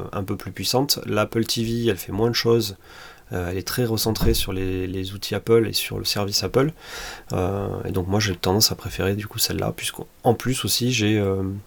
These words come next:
Apple T V plus. Euh, qui a été, euh, offert dessus pendant un an, et du coup je regarde de temps en temps quelques petites séries d'Apple T V plus.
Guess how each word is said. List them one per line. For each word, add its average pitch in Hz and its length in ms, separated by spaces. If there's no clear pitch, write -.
Apple 104 240
T - 160
V 98 100
plus. - 400
Euh, 95 240
qui - 140
a 98 40
été, 98 360
euh, 98 100
offert 95 400
dessus 98 300
pendant 90 240
un 95 180
an, 123 300
et 101 100
du 87 120
coup 98 140
je 110 80
regarde 95 300
de 98 60
temps 92 200
en 87 60
temps 98 120
quelques 95 280
petites 90 320
séries 90 260
d'Apple 87 360
T - 140
V 82 60
plus. - 260